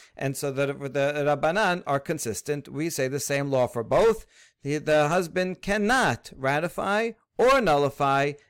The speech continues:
um, anything in the future. And that's, uh, no, that's good. That's based on this Hekesh, whereas, uh, this is a challenge to Rabbi Eliezer. Um, you see from this pasuk that your Kal Vachomer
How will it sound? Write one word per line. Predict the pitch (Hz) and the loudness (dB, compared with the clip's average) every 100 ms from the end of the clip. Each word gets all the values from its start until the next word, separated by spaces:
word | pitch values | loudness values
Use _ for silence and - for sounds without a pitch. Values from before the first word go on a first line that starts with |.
| _ | _
um, | - 139 139 139 156 | -2 0 0 -2 -4
anything | 160 156 147 147 147 | -4 -2 -4 -4 -4
in | - 139 | -4 -2
the | 131 | -4
future. | - 123 113 107 95 - _ - | -2 -4 -4 -6 -8 -12 _ -16
And | - 127 127 | -6 -4 0
that's, | 143 143 139 - | 0 0 -2 -8
uh, | 139 139 | -4 -4
no, | 135 123 127 | -4 -6 -6
that's | 123 131 - | -4 -4 -4
good. | - 214 | -4 -2
That's | 131 - | -2 -4
based | 131 131 - | -6 -6 -2
on | 143 147 147 | -2 -2 -6
this | - 131 135 - - _ _ - | -6 -2 -2 -2 -8 _ _ -8
Hekesh, | 117 - 170 214 - - _ - | -6 -2 0 0 -4 -10 _ -4
whereas, | 135 139 143 147 143 147 | 0 2 2 2 0 -2
uh, | 139 135 131 | 0 0 0
this | 135 151 | -2 -6
is | 143 | -4
a | 131 | -4
challenge | 131 214 240 220 151 131 - | -2 0 2 2 0 -4 -6
to | 160 156 | -2 -2
Rabbi | 143 127 135 | -2 -2 -2
Eliezer. | 139 151 165 190 233 165 156 147 - - - | -2 -2 0 0 0 2 2 2 -2 -20 -2
Um, | 151 147 151 | 2 2 0
you | 147 156 | -4 -4
see | - 233 | -4 -6
from | 143 131 | -6 -6
this | 151 | -6
pasuk | - 165 - 240 220 | -4 -6 -4 -6 -4
that | 156 156 165 - _ - | 0 0 0 -4 _ -8
your | 151 175 180 170 160 139 | 0 2 4 4 4 2
Kal | - 156 160 | 0 2 2
Vachomer | 165 - 214 196 147 143 | 0 2 2 4 4 2